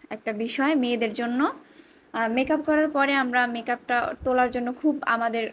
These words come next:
আহ, মানে একটা ইয়া হ-, যে করতে হয়, তো এটা দিয়ে আমি মে-, মেকআপ ক্লিন করার জন্য এটা। আর এটা হচ্ছে গিয়ে শাওয়ার জেল বলতে পারো। এটা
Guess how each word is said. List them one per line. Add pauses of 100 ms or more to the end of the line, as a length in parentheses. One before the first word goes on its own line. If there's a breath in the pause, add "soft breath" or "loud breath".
আহ,
মানে
একটা
ইয়া
হ-, (220)
যে (140)
করতে
হয়,
তো
এটা
দিয়ে
আমি
মে-,
মেকআপ (100)
ক্লিন
করার
জন্য
এটা।
আর
এটা
হচ্ছে
গিয়ে (760 soft breath)
শাওয়ার
জেল
বলতে
পারো। (1900)
এটা